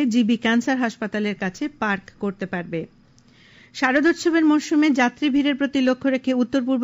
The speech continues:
সীমান্ত রেলওয়ের পক্ষ থেকে তেরো জোড়া অর্থাৎ ছাব্বিশটি স্পেশাল ট্রেন পরিচালনার ব্যবস্থা গ্রহণ করা হয়েছে। দুর্গাপূজা, দীপাবলি এবং ছট পূজা উপলক্ষে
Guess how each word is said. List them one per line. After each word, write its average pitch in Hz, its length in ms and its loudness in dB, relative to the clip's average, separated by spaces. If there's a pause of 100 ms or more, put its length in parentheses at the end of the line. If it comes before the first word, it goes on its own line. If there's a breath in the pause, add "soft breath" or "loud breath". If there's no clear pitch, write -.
সীমান্ত 233 400 0
রেলওয়ের 226 460 0
পক্ষ 214 220 -6
থেকে 220 280 -4 (380 loud breath)
তেরো 262 300 2
জোড়া 233 340 2
অর্থাৎ 233 420 0 (280 soft breath)
ছাব্বিশটি 262 600 0
স্পেশাল 262 500 0
ট্রেন 240 300 0
পরিচালনার 220 760 0
ব্যবস্থা 202 380 -2
গ্রহণ 214 280 -2
করা 185 220 -2
হয়েছে। 180 360 -4 (500 loud breath)
দুর্গাপূজা, 285 580 4
দীপাবলি 254 560 0
এবং 226 240 0
ছট 254 300 -2
পূজা 269 260 0
উপলক্ষে 226 540 -2